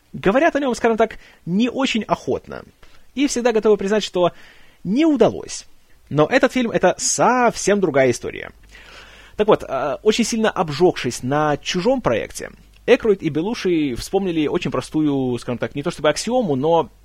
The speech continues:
очень хорошее правило для тех, кто хочет пробиться куда-то в Голливуде. Не жди, пока появится проект, который будет сделан под тебя. Сделай собственный проект. И тут они, собственно, не мудрствуя лукаво, решили, что, постойте,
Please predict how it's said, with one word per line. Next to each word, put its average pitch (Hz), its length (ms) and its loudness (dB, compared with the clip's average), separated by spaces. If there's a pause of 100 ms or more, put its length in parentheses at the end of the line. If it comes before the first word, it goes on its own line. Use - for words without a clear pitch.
(580)
очень 165 180 0
хорошее 160 320 2
правило 110 540 2
для 120 160 -4
тех, 180 200 0
кто 135 120 -4
хочет 147 240 0
пробиться 127 340 -6
куда-то 135 220 -2
в 117 40 -10
Голливуде. 110 480 -6 (460)
Не 170 220 2
жди, 165 360 -2
пока 165 300 2
появится 156 380 0
проект, 151 340 0
который 156 340 -2
будет 151 280 0
сделан 135 360 2
под - 200 -4
тебя. 107 400 -4 (320)
Сделай 143 500 2
собственный 117 480 -2
проект. 50 480 -10 (420)
И 202 320 -4
тут 320 240 0
они, 233 460 -2
собственно, 185 260 -2 (220)
не 170 160 0
мудрствуя 175 380 0
лукаво, 233 440 2
решили, 196 280 0
что, 131 300 -2 (340)
постойте, - 380 -4